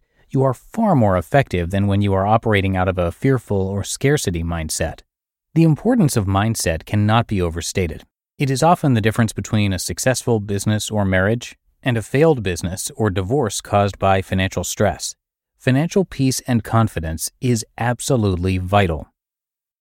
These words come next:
Two, money in your account helps you save on interest. Savings helps you to avoid taking loans altogether, but also allows you to get better interest rates on the loans you do take. Whether it's having money for a down payment on your car or showing the bank that you have money saved when you get a mortgage,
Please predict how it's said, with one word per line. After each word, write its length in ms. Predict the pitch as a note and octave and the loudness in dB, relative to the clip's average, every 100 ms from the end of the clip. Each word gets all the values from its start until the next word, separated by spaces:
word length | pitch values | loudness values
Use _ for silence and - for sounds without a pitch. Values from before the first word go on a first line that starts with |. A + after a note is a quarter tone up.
| _ _ | _ _
Two, 320 | - B2 D2+ - _ _ _ - | -2 -2 -2 -14 _ _ _ -2
money 300 | C3+ G3+ G#3+ | 2 4 4
in 80 | E3 | 2
your 160 | B2+ | 0
account 380 | G2+ - F#2 F2 _ | -2 -2 -4 -4 _
helps 320 | - A#2+ - | -8 -6 -2
you 80 | B2 | -4
save 320 | - G2 F#2 | -2 -2 0
on 160 | F#2+ G#2+ | 2 4
interest. 480 | D#3+ - - - - _ _ _ | 2 0 -8 -12 -14 _ _ _
Savings 500 | - G3+ A#3 A3+ E3 | -2 2 4 4 2
helps 260 | B2+ - B2 | 0 -2 -2
you 80 | |
to 160 | A2+ A2+ | 0 2
avoid 480 | F#2+ F#2 A#2 A#2+ A2 | 0 -2 -2 -2 -4
taking 480 | - A2 A2 G#2 F#2 | -2 0 2 0 0
loans 300 | G2 G2 F2+ | 0 0 -2
altogether, 640 | E2+ F2 F#2+ G2+ F2+ E2 | -6 -6 0 2 2 -2
but 280 | E2 G2 - | -4 -4 -4
also 420 | - F#3+ - E3 G2 | -2 -2 2 4 4
allows 380 | F2 E2+ E2 | 2 0 0
you 140 | F#2 F#2 | -2 -4
to 100 | G#2 | -2
get 220 | G2+ F#2+ | -4 -2
better 260 | A2+ A#2+ B2+ | 2 4 4
interest 420 | A#2 B2+ A#2 - | 4 2 0 0
rates 300 | F2+ E2+ - | -2 -2 0
on 120 | G2 | 2
the 100 | G2 | 2
loans 340 | F#2 F2 F2 F2+ | 2 0 0 0
you 100 | G2 | -2
do 240 | G2 G3+ | 0 0
take. 420 | - F2 D2+ - _ _ _ _ | 0 -6 -6 -10 _ _ _ _
Whether 280 | C3 B2+ B2 | 0 2 2
it's 140 | A#2 | 0
having 280 | - C3+ C#3 | 0 2 4
money 240 | A#2 B2 | 6 4
for 180 | A#2+ G#2 | 2 0
a 60 | F2 | 0
down 300 | F#2+ A2+ A#2+ | 0 0 0
payment 320 | A2 G#2+ G#2+ | 0 2 2
on 80 | G#2+ | 2
your 120 | B2 | 0
car 480 | - A2 E2+ D#2+ A2+ | 0 2 4 2 -2
or 380 | G#2+ G#2 G#2 G2 | 0 0 0 -2
showing 420 | - A#2 C3 C#3+ | 0 2 2 2
the 80 | A2 | 2
bank 320 | G2+ A2+ - | 0 -2 -2
that 120 | G2+ | -4
you 80 | G2+ | -4
have 260 | A2 G#2 | -2 -2
money 240 | G2+ A#2 C#3 | 0 0 -2
saved 400 | - F#2+ F#2 F2+ | -2 2 2 2
when 140 | F#2+ | -2
you 40 | F#2 | -2
get 160 | F#2+ | -2
a 40 | E2+ | -2
mortgage, 560 | G#2+ F3+ G#2+ D2+ - | 0 0 0 -8 -12